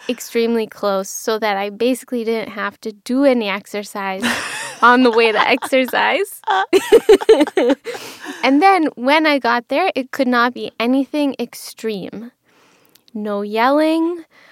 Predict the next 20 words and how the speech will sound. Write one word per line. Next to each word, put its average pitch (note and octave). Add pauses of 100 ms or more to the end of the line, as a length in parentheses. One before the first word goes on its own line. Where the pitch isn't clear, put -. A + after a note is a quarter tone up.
(440)
no G#3
jumping, C#4+ (420)
no G#3 (180)
scary B3+
anything. G#3+ (440)
It G#3+
had G#3
to G#3
be F#3+
gentle. - (500)
So -
I G#3+
found G#3 (300)
the G#3 (240)
perfect - (200)
thing. B3+ (640)
Wouldn't B3
you D4
know E4
it, B3+